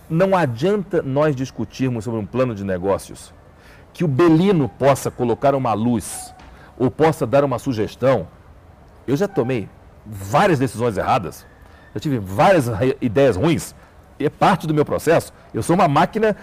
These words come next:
sem parar de fazer esse, esse, esse, esse exercício de criar, destruir e construir de novo. Agora, a diferença é o seguinte, eu posso pegar a sua ideia, sentar com você, você me explica ela todinha, nos seus fundamentos, ela pode ser até uma boa ideia.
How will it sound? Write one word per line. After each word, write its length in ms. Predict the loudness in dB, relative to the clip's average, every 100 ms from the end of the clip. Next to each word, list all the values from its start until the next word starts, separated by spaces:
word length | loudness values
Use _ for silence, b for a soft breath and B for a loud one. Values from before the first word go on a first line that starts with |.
| B
sem 200 | -2 0
parar 540 | 2 2 2 0 -6 -12
de 100 | -2
fazer 280 | 0 2 0
esse, 220 | -4 -8 -6
esse, 200 | -4 -4
esse, 260 | -6 -8 B B
esse 180 | -6 0 0
exercício 960 | 2 0 -2 -4 -4 -4 -6 -6 -6 B B
de 120 | -10
criar, 580 | -6 -4 2 2 2 B B -4
destruir 560 | -2 -2 0 2 2
e 80 | 0
construir 440 | 0 0 0 -2
de 100 | 0
novo. 300 | 2 0 -2 -10 -20 B B B
Agora, 260 | 0 0 0 -10 -8
a 80 | -4
diferença 460 | -2 -2 0 0 -2
é 40 |
o 20 |
seguinte, 280 | -2 -4 -4
eu 60 | -2
posso 200 | -2 -2
pegar 200 | -4 -4
a 40 |
sua 220 | -2 -2
ideia, 420 | 0 0 0 -4 -8 b b -6
sentar 340 | -4 0 -2
com 100 | 0
você, 320 | -2 -2 -4
você 160 | -2 -2
me 60 | -2
explica 540 | -4 -2 0 2 2
ela 160 | 2 2
todinha, 640 | 2 2 2 -2 -4 -6 B B
nos 100 | -4
seus 160 | 0 0
fundamentos, 600 | 2 2 2 0 -2 -8 B B
ela 160 | 0 0
pode 240 | 2 0
ser 80 | 0
até 160 | 2 2
uma 140 | 4
boa 180 | 4 4
ideia. 340 | 6 4 2